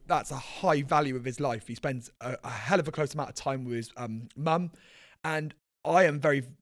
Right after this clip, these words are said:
family driven as well. I'll be completely honest. I spend, there's not a weekend that goes by when I don't see my parents. Um, I, I'm pets driven as well, my dogs. Now, <laughs> some other people might be career driven, and that might be your sole focus.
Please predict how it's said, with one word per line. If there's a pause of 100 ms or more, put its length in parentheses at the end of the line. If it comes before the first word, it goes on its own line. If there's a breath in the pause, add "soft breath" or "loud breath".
family
driven
as
well.
I'll
be
completely
honest.
I
spend,
there's
not
a
weekend
that
goes
by (220 soft breath)
when
I
don't
see
my
parents. (500 loud breath)
Um,
I, (280)
I'm
pets
driven
as
well,
my
dogs. (600 soft breath)
Now, (100)
<laughs>
some
other
people
might
be
career
driven, (480)
and
that
might
be
your
sole
focus.